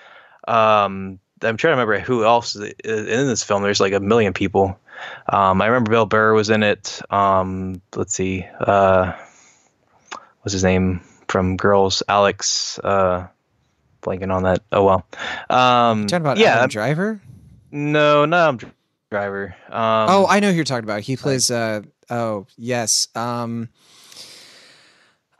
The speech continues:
Speaker 2: uh, yeah, see, I'm gonna, I'm not gonna remember his name, but he does play that character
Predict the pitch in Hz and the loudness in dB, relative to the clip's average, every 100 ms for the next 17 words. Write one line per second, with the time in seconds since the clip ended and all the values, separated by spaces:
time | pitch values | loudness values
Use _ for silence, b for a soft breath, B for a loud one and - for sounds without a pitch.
0 | - 156 165 170 170 175 170 151 156 156 | -4 2 4 4 4 4 2 0 -2 -2
1 | 165 - 151 143 156 170 156 139 131 147 | 0 2 4 4 4 4 4 2 2 2
2 | 147 156 151 147 147 139 135 131 120 113 | 2 2 2 2 2 2 2 2 0 0
3 | 113 139 131 131 - 139 127 117 - 127 | -2 -2 2 2 2 2 2 2 0 0
4 | 117 - 117 110 107 104 | 0 0 -2 0 -2 -4